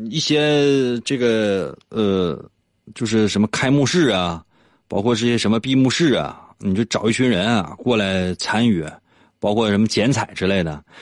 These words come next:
是不是都得找一些有头有脸的啊？你走过路过的，你过来没人了，都剪一剪的，是不是给我剪坏了？<laughs> 刚才有些朋友说，“那我就是路过的呀，那怎么的？我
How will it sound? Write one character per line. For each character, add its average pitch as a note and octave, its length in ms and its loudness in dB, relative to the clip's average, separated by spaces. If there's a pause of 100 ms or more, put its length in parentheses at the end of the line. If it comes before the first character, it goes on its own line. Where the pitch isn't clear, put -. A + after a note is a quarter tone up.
(140)
是 - 140 -2
不 F3 60 2
是 A#2 40 -2
都 C#3 140 0
得 D3+ 100 0
找 - 200 -8
一 - 20 -8
些 B2+ 100 0
有 F#2 140 0
头 F#2+ 100 0
有 B2 100 2
脸 C3 120 -2 (140)
的 D2 60 -14 (460)
啊？ A2 300 -2
你 C3 60 -2
走 F2 180 -2
过 D3 140 2
路 F#3 100 2
过 F#3+ 220 2
的， A#2 40 -2
你 G#2 80 -2
过 F3+ 160 0
来 D3 80 0
没 B2+ 140 -2
人 E3 160 0
了， F#3+ 120 0
都 F3 360 0
剪 A#2+ 260 -2
一 - 20 2
剪 D3 220 -2
的， F#2+ 120 -2 (200)
是 G3+ 140 0
不 F3+ 60 4
是 D3+ 40 2
给 D#3+ 60 2
我 E3 60 2
剪 D#3 160 -4
坏 D#3 260 0
了？ D#2 220 -8 (160)
<laughs> - 200 -16 (2000)
刚 B2+ 80 -8
才 C#3+ 80 0
有 B2 60 2
些 C#3 120 0
朋 B2+ 100 0
友 C#3+ 60 2
说 C#3+ 100 2 (120)
，“那 F#3 200 2
我 F2+ 180 -12
就 E3 140 2
是 D3 80 2
路 B2 200 2
过 A2+ 220 2
的 E2 80 -4
呀， D2+ 140 -12 (340)
那 D#3 200 0 (200)
怎 - 140 -8
么 D2+ 120 -10
的？ E2+ 300 -4
我 F#2 180 -4